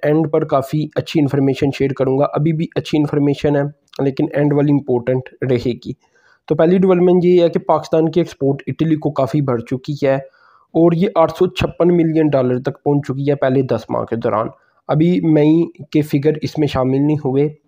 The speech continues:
तो मई के इंशाल्लाह बहुत ही जल्द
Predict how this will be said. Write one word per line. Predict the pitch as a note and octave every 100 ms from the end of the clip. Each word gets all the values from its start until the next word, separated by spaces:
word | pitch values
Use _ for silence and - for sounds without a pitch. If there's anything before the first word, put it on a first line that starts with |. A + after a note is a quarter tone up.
| _ _ -
तो | C3 B2+ C3+
मई | C3+ C3+ C#3
के |
इंशाल्लाह | E3+ - C#3+ C#3 C#3 C3
बहुत | C3+ C3+ C3+
ही | C#3+
जल्द | C3+ B2+